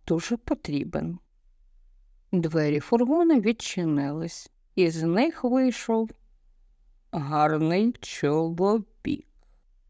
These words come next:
Мене це здивувало. Незважаючи на весь його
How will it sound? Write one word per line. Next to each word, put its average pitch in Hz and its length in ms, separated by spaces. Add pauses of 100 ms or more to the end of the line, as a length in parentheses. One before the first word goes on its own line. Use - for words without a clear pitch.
Мене 196 480
це 285 200
здивувало. 165 920 (400)
Незважаючи 170 1500
на 170 360
весь 180 480
його 160 320